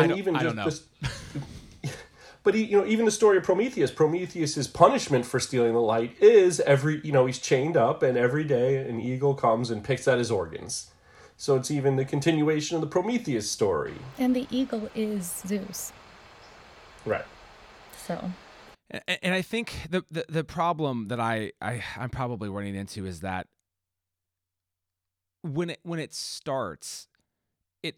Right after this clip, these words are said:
Speaker 2: it plays so naturalistically. It's, it feels very, you know, it, it's, you know, it, it takes a while before we really get into some of the, the,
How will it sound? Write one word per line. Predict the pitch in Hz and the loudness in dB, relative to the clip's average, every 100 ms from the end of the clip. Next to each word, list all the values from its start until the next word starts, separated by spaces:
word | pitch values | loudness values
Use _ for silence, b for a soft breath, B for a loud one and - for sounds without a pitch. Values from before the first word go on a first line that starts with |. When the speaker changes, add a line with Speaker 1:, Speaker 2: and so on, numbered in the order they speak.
| - | -10
Speaker 2:
it | 156 - | -12 -12
plays | - - 165 165 160 | -16 -8 -4 -4 -6
so | - - 143 131 127 120 113 107 104 104 101 98 101 98 95 98 107 | -8 -10 -8 -6 -4 -4 -6 -6 -8 -10 -10 -12 -12 -12 -12 -12 -10
naturalistically. | 107 107 156 - 104 95 80 - - - 62 52 - _ _ | -10 -8 -10 -10 -14 -14 -14 -16 -18 -18 -16 -16 -20 _ _
It's, | 117 117 - - - - | -8 -8 -8 -10 -10 -10
it | 120 - _ | -10 -10 _
feels | - - 147 147 135 110 | -20 -12 -6 -4 -6 -8
very, | 101 123 120 117 113 107 | -10 -8 -6 -6 -6 -10
you | - 127 | -10 -10
know, | 95 98 | -10 -10
it, | - - | -14 -14
it's, | 143 - - - | -12 -10 -12 -12
you | 160 | -10
know, | 113 117 | -8 -8
it, | - | -12
it | 165 - | -18 -8
takes | 226 - | -8 -6
a | |
while | 131 127 110 | -6 -4 -4
before | 98 - 120 | -8 -10 -10
we | 104 | -8
really | 98 113 104 | -8 -10 -8
get | 104 95 | -10 -10
into | 95 - 101 92 85 - | -12 -10 -10 -10 -12 -14
some | - 107 | -12 -10
of | 95 | -10
the, | 90 82 - | -10 -10 -14
the, | 98 | -16